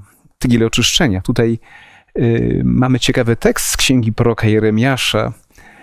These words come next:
Y, tutaj być może najwyraźniej widać, y, y, czym jest ten, ten tygiel, do czego ten tygiel służy. Y, Księga Jeremiasza, dziewiąty rozdział i werset, werset szósty.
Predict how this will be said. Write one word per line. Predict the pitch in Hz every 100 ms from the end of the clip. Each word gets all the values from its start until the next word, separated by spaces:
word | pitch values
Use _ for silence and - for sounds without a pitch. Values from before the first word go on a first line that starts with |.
| - - _ -
Y, | - 58 58 - 120 - _ _ -
tutaj | 127 131
być | 117 -
może | 127 117
najwyraźniej | 127 120 131 147 156 143 123
widać, | 131 131 123 - - - -
y, | 139 127 120 113 - - - -
y, | 131 107 -
czym | - - 147
jest | 147 131 -
ten, | 127
ten | - 131 123
tygiel, | 139 117
do | 110
czego | 113 123
ten | 123 117
tygiel | - 131 117 110
służy. | - - 208 113 95 113 214 - - - - -
Y, | - 110 107 104
Księga | - 123 113
Jeremiasza, | 113 120 123 123
dziewiąty | 113 113 120 113
rozdział | 117 123 110 113 113
i | 120
werset, | 113 - 110 104 -
werset | 120 117 - 107
szósty. | - - 202 185 - - 110 143